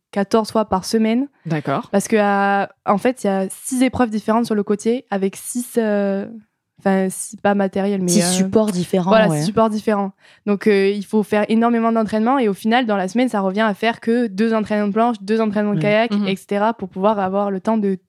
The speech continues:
Speaker 1: tout faire un peu.
Speaker 3: Mais en fait, faut réussir à un peu toucher à tout et, euh... ouais, faut être, euh, faut être assez complet, hein.
Speaker 2: Et, euh, alors, on le disait tout à l'heure, effectivement, vous, vous êtes spécialisé vraiment dans le sauvetage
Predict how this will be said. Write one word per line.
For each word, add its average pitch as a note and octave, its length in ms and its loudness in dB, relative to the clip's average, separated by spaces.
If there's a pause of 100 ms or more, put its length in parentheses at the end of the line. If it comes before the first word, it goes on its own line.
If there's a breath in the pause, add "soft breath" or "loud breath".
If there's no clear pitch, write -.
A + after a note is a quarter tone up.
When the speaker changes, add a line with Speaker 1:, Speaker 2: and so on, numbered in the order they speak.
(140)
Speaker 1:
tout A3+ 120 -4
faire G3+ 260 0
un F3+ 60 -2
peu. F#3 140 -6 (300)
Speaker 3:
Mais F3+ 60 2
en E3+ 60 2
fait, G3+ 160 0
faut - 140 -2
réussir E3 380 0
à D3+ 380 -2
un D#3+ 60 0
peu E3+ 140 -6
toucher - 360 -2
à E3 100 0
tout G#3 380 -2
et, D3+ 200 0
euh... C#3 340 -2 (1040)
ouais, G3 120 2
faut E3 180 -4
être, - 260 -4
euh, D#3 120 -2 (320)
faut - 120 -8
être E3 180 -6
assez G3 180 -2
complet, G#3+ 360 -2
hein. G#3+ 100 -8 (360)
Speaker 2:
Et, F#3+ 180 4
euh, F3+ 140 0
alors, E3 200 -2
on F#3+ 80 -2
le G3 80 0
disait A3+ 240 -4
tout A3 160 -10
à G3 100 0
l'heure, C4 120 -2
effectivement, A#3 640 -4
vous, A#3 420 -2
vous F3 160 -2
êtes D#3 140 -2
spécialisé A3+ 560 0
vraiment G3+ 280 -2
dans F3 100 -2
le D#3 100 -2
sauvetage F3+ 640 -2